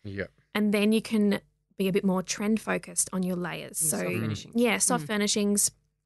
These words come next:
Speaker 2: accessories, artwork, um, and, um, your textiles. So
Speaker 1: Yeah, so spend, if you're gonna spend money, spend it big on the things that are gonna stick around for a while and
Speaker 2: Yeah.
Speaker 1: get them.
Speaker 2: But also make sure you have budget for the la-,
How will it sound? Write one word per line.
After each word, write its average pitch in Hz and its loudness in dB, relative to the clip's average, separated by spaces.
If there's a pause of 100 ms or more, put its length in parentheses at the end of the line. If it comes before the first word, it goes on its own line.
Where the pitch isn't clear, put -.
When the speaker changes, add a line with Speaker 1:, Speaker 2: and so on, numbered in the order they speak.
(240)
Speaker 2:
accessories, 208 0
artwork, 196 -2 (240)
um, 196 -2 (460)
and, 185 0 (300)
um, 196 -6
your 220 -8
textiles. - -6
So 220 -6 (400)
Speaker 1:
Yeah, 123 0
so 107 -2
spend, 143 -2
if - -12
you're 127 -2
gonna 139 0
spend 110 -6
money, 101 -2
spend 107 -2
it 98 -8
big 110 0
on 107 0
the 101 -4
things 110 -4
that 101 0
are 104 0 (560)
gonna 104 -2
stick - -10
around 98 0
for 107 -4
a 104 2
while 101 2
and 110 2
Speaker 2:
Yeah. 107 -2 (420)
Speaker 1:
get 101 -6
them. 101 -8
Speaker 2:
But 302 2
also - 0
make 277 0
sure 294 2
you 254 2
have 226 0
budget 226 -2
for 208 2
the 202 0
la-, 202 4